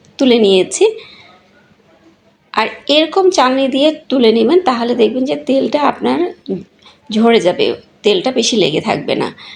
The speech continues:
আর আমি বুন্দিয়াগুলো যেখানে রাখবো, সেখানে একটা টিস্যু পেপার দিয়ে রেখেছি, যাতে তেলটা পুরোপুরি আমার টিস্যুর মধ্যে লেগে যায়। এরকম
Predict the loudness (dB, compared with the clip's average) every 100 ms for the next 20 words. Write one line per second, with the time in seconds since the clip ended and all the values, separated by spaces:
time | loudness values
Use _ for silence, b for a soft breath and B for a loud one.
0 | B -6 -4 -2 -2 -2 0 2 4 2
1 | 2 0 0 -2 -2 -2 0 0 -2 -4
2 | -4 -2 -4 -4 -6 -10 -4 -2 0 -2
3 | -2 0 0 0 -2 0 0 0 B B
4 | B -4 0 0 0 -4 -6 -4 2 2
5 | 0 0 -2 -2 -12 _ _ -2 -2 0
6 | 0 2 2 -2 B B _ 0 0 0
7 | -4 -2 0 0 2 0 0 0 -2 -2
8 | -4 -4 -8 -14 -20 -20 _ _ _ _
9 | _ _ _ _ _ _ _ _ _ _
10 | _ _ _ _ _ _ _ _ _ _
11 | _ _ _ _ -4 -4 0 0